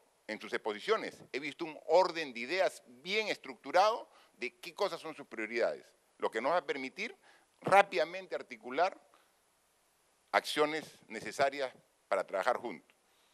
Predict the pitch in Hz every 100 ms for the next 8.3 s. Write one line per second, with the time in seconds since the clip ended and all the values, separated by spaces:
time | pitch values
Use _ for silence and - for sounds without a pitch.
0 | _ _ 98 131 139 131 170 139 - 78
1 | - _ _ _ 107 - 180 147 143 180
2 | 208 123 71 - _ _ _ _ - 113
3 | 110 110 110 107 104 98 175 190 165 123
4 | - 175 160 131 104 104 156 139 131 101
5 | 98 165 196 135 107 151 131 131 147 127
6 | 127 151 127 113 120 180 120 - _ _
7 | _ _ _ _ _ _ _ - 123 139
8 | - 170 170